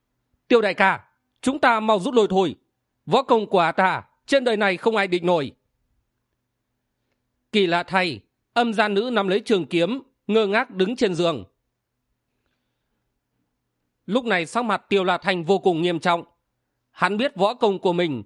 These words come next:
không thể nào địch lại Âm Gian Nữ. Nhưng hôm nay nếu bỏ lỡ cơ hội giết ả ta, sau này không biết sẽ có bao nhiêu người trong võ lâm phải chết dưới tay ả.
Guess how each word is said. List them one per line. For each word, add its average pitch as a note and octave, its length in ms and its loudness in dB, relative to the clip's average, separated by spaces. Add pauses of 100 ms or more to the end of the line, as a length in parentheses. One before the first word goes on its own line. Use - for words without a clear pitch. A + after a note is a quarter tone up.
không B3 220 2
thể G3+ 140 -2
nào F3+ 200 0
địch F3+ 200 -4
lại F3 180 2
Âm F#3 180 0
Gian E3 220 0
Nữ. G#3 280 -2 (840)
Nhưng A3 160 0
hôm G#3 200 2
nay F#3+ 200 0
nếu F#3 200 0
bỏ A3 160 0
lỡ F3+ 240 0
cơ A3+ 80 2
hội F3+ 220 0
giết G3 220 -2
ả E3+ 180 2
ta, D#3 380 0 (400)
sau B3 200 0
này G3 200 0
không G#3+ 240 0
biết C4 200 0 (140)
sẽ A#3+ 300 -2
có A3 200 4
bao A#3+ 160 0
nhiêu G3+ 180 2
người F3 200 0
trong F3 220 -4
võ F3+ 140 0
lâm F#3 220 0
phải D#3+ 260 -2
chết B3+ 220 -2
dưới F#3+ 160 -2
tay F#3 200 0
ả. D3+ 320 -2